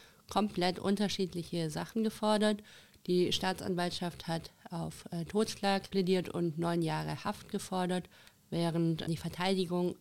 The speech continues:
einen Freispruch gefordert hat. Die haben nämlich gesagt, dass, äh, der Täter, kann man jetzt sagen, weil ein Urteil gefallen ist,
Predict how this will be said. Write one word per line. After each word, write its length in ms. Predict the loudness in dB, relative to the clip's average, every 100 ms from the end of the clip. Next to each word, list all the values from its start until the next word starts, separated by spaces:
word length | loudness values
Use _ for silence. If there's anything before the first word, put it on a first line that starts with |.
| -6
einen 340 | -2 0 -2
Freispruch 720 | -2 -2 0 0 -4 -8 -8
gefordert 500 | -8 -6 -4 -2 -2
hat. 140 | 0 -2 -4 -20 -14 0
Die 160 | 2
haben 140 | 4 4
nämlich 320 | 4 2 0
gesagt, 420 | -2 0 -2 -4 -10
dass, 420 | -2 0 0 -2 -6
äh, 200 | -6 -4
der 340 | -2 -2 -4 -6 -14 -14 -12
Täter, 540 | -2 -2 2 2 2 0
kann 120 | -2
man 120 | 0
jetzt 200 | 0 -2
sagen, 320 | -4 -2 0 0
weil 120 | 2
ein 100 | 0
Urteil 320 | -2 -4 -4
gefallen 420 | -4 -2 0 0
ist, 280 | 0 -2 -4